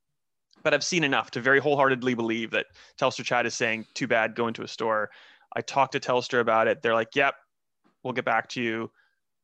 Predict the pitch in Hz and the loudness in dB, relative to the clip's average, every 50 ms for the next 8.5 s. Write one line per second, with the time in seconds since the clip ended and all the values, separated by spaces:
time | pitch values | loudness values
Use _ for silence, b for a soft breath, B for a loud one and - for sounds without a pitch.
0 | _ - 123 117 - 123 117 113 113 110 110 110 - - 113 113 110 104 98 98 | _ -6 -6 -2 0 0 0 2 0 0 -2 -4 -4 -6 -10 -6 -4 -4 -4 -4
1 | - 120 110 107 110 110 - - - - 104 110 107 - - - 107 - - 113 | -4 -8 -10 -10 -10 -10 -10 -10 -8 -6 -6 -6 -6 -6 -8 -14 -12 -12 -12 -14
2 | - - 117 110 - - 117 117 - - 110 - - - - - - - - - | -12 -8 -8 -8 -6 -6 -10 -10 -8 -12 -12 -12 -10 -10 -10 -10 -10 -12 -12 -16
3 | - - - - - - - - - - B B B B B B B - - 131 | -16 -16 -14 -14 -16 -16 -16 -16 -18 -20 B B B B B B B -2 0 2
4 | 120 113 110 110 107 101 - _ b b b b b b _ _ _ - _ _ | 4 4 2 0 -2 -6 -8 _ b b b b b b _ _ _ -20 _ _
5 | _ _ _ _ _ - 123 120 127 123 123 120 120 117 - 123 120 113 113 110 | _ _ _ _ _ 0 2 2 4 4 2 2 0 -4 -4 -2 0 0 0 0
6 | 113 - 107 110 104 110 107 107 107 - - - 117 117 - - 120 110 107 107 | -2 -2 -4 -8 -8 -8 -6 -6 -6 -6 -2 -4 -4 -4 -2 -2 0 2 2 2
7 | 101 - - _ _ _ _ 110 107 104 107 104 101 85 - - _ _ _ - | 0 -2 -6 _ _ _ _ -6 -2 -2 -2 -2 -4 -6 -8 -16 _ _ _ -2
8 | - 131 120 - - - 127 113 107 | 0 0 0 0 0 0 2 2 2